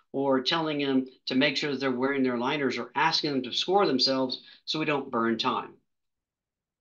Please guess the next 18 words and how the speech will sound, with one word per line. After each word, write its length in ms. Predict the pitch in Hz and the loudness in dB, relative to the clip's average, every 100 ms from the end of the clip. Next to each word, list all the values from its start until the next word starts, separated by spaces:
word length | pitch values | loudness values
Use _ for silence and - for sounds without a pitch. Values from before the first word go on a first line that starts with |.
| _ _ | _ _
Then 120 | 160 190 | 2 6
we 120 | 196 | 8
transition 680 | 190 185 156 190 185 180 180 | 8 6 6 4 4 2 6
all 260 | 160 196 190 | 6 8 6
the 120 | 147 | 2
way 500 | 123 113 123 180 180 _ _ _ _ _ _ _ _ - | 0 0 -4 -6 -10 _ _ _ _ _ _ _ _ -4
to 420 | - 151 139 151 - | 0 2 2 0 2
aligners. 540 | 156 180 180 110 95 - _ - - | 4 6 6 2 -4 -8 _ -20 -4
So 360 | - 170 143 127 | 2 2 2 2
aligner 400 | 151 175 202 190 | 4 6 6 6
goals. 300 | 135 127 - | 4 0 -4
There's 200 | 156 139 | -6 -6
lots 340 | 139 165 208 214 | 4 6 8 4
of 100 | 190 | 2
things 260 | 196 165 | 2 2
you 80 | 156 | -2
can 140 | 151 | -2
set 360 | 127 - 156 156 | 0 2 0 -2